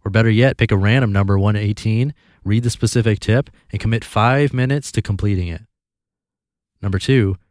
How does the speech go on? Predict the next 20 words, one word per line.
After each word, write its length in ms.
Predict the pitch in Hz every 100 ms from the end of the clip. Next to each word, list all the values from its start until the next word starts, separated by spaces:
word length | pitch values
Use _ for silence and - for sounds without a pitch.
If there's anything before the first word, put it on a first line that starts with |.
| _ _
give 120 | -
away 300 | 123 135 127
one 320 | 110 101 117 131
item 420 | 117 139 95 98
each 240 | 101 95
day. 360 | - 107 95 87 _ _ _ _ _ _ _
Colleen 340 | - 117 120 113
Madsen 400 | 101 110 139 120
at 120 | 101
three 140 | 113
hundred 180 | 110 107
sixty-five 580 | 98 113 107 - 101 101
Less 300 | 95 98 -
Things 440 | 98 95 117 123 - _ -
gives 160 | 135
away 240 | 151 139 117
one 260 | 101 120
item 440 | 131 107 123 143 131
each 260 | 110 -
day. 380 | - 95 90 -